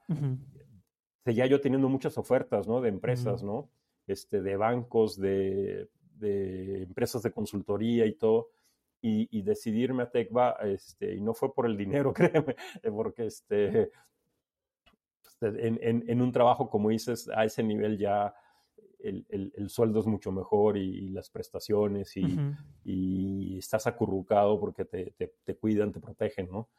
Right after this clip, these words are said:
Speaker 1: Ujú.
Speaker 2: Este, pero sí, sí he tenido por un lado un espíritu aventurero, por el otro, la verdad es que Tecva me, me ayudó también a abrir los ojos porque creo que, que ese es el futuro. Yo creo que el futuro no va a ser de grandes, o sea, van a haber unas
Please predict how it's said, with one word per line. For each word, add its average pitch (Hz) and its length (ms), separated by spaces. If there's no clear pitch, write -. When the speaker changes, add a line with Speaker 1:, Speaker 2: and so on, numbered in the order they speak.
Speaker 1:
Ujú. 147 220
Speaker 2:
Este, 95 760
pero - 200
sí, 117 200
sí 117 280
he 120 120
tenido 120 320
por 120 120
un 120 80
lado 120 120
un 123 120
espíritu 120 360
aventurero, 123 540
por 110 140
el 110 100
otro, 120 400
la 117 140
verdad 110 200
es 120 100
que 113 120
Tecva 117 400
me, 110 300
me 110 120
ayudó 110 760
también 117 260
a 117 40
abrir 117 240
los 110 200
ojos 117 340
porque - 340
creo 208 240
que, - 280
que 120 100
ese 120 120
es - 80
el 123 100
futuro. 139 380
Yo 107 100
creo 131 180
que 147 60
el 131 60
futuro 127 540
no 117 280
va 127 120
a 123 60
ser 123 320
de 113 240
grandes, 131 680
o 117 80
sea, 117 160
van 113 420
a 139 40
haber 131 240
unas 131 300